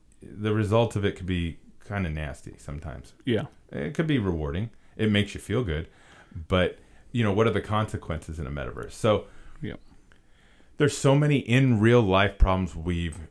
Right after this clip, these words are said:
Speaker 1: we've, we've always had to tackle that are gonna have to be retackled in the metaverse in new ways.
Speaker 2: Yep.
Speaker 1: But at the heart of the metaverse, too, it opens up a whole new way to generate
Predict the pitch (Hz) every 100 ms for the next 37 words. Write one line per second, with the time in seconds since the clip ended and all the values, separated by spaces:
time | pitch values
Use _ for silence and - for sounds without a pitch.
0 | _ _ _ _ _ _ _ - 101 104
1 | - - - 98 - 87 - 101 98 101
2 | 90 82 101 87 - 131 139 - - 101
3 | 92 90 90 92 92 90 90 85 98 123
4 | - 80 76 - 80 76 73 78 71 -
5 | - - - _ _ _ _ _ _ -
6 | 104 95 92 90 85 - - - - -
7 | 107 - - - - 90 120 127 - -
8 | - - - - 113 107 101 101 143 151
9 | 110 92 85 87 - - 151 - 101 -
10 | - 98 104 113 98 104 92 87 - 92
11 | 98 92 92 90 85 85 82 76 - 85
12 | 80 76 73 76 -